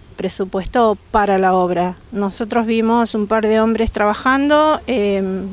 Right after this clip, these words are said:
se hizo parte de la refacción del techo, que es lo que ustedes pueden ver, y bueno, ahí quedó. Nosotros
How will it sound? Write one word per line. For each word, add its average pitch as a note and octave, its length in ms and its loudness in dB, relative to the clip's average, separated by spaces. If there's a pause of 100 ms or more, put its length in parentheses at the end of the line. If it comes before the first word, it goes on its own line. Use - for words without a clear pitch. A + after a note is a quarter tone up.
(100)
se - 180 -8
hizo G#3 560 0
parte G3+ 260 -4
de G#3 140 0
la G3 160 0
refacción G3+ 560 -6
del G#3 160 -4
techo, C4 360 -2
que - 100 -10
es F#3+ 80 -6
lo G3+ 100 -6
que G3 80 -8
ustedes G3+ 300 -6
pueden G#3+ 320 -2
ver, C4+ 260 -2 (800)
y G3+ 420 -2
bueno, F#3+ 380 -2
ahí F#3+ 200 -4
quedó. G3 360 0
Nosotros G3+ 840 -4